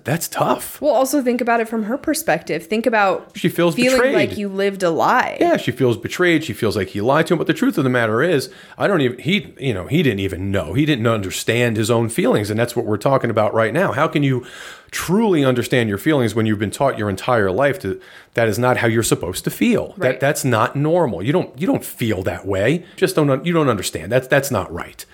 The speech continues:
Speaker 2: Right.
Speaker 1: You know, and, and that's what he was taught until finally physiology simply takes over. When it's like, "Nah, this is not, I'm not this person"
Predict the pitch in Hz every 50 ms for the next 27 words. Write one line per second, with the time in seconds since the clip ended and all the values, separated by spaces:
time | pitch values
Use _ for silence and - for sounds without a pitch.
0 | - - 175 127 - - 123 127 151 156 127 143 - - 120 113 110 117 117 -
1 | - 123 - 127 123 123 - - - - 117 139 160 - 113 - 98 90 - 131
2 | 170 190 160 117 107 113 135 135 - - - - - - - - _ _ _ -
3 | 147 135 123 131 110 123 147 - 202 117 95 117 117 - - 139 123 - 123 123
4 | - - 143 131 - - 156 - 277 262 - - - - - - - - - -
5 | - - 160 139 131 131 - 135 127 127 - 208 202 131 113 127 - - 143 143
6 | - - 135 143 143 139 139 - - - - - - 208 - - 80 -